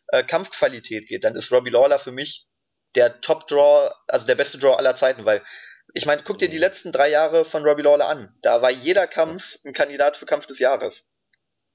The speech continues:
Speaker 2: Ja, außer dieses schlimme Rematch gegen Hendricks.
Speaker 1: Ja, auch das war ein richtig,
Speaker 2: Wo
Speaker 1: richtig
Speaker 2: Hendricks so
Speaker 1: unterhaltsamer
Speaker 2: kuscheln wollte.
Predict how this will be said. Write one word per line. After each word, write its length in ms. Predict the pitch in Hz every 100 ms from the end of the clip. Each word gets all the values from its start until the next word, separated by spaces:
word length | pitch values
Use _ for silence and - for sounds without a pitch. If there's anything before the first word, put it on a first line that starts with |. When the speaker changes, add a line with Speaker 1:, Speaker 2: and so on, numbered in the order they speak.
| _ _ _
Speaker 2:
Ja, 80 | -
außer 280 | 95 95 90
dieses 640 | 90 87 87 85 - -
schlimme 320 | - 95 95
Rematch 340 | 90 95 90 -
gegen 200 | 87 85
Hendricks. 580 | 90 87 85 - - _ _ _ _ _ _ _ _ _ _ _ _ _ _ -
Speaker 1:
Ja, 260 | - 120 110
auch 240 | 104 104
das 280 | - 117 -
war 100 | 131
ein 80 | 123
richtig, 340 | 127 139 135
Speaker 2:
Wo 60 | -
Speaker 1:
richtig 180 | 82 -
Speaker 2:
Hendricks 340 | 90 92 123
so 60 | -
Speaker 1:
unterhaltsamer 100 | 95
Speaker 2:
kuscheln 320 | 113 110 101
wollte. 380 | 87 87 87 90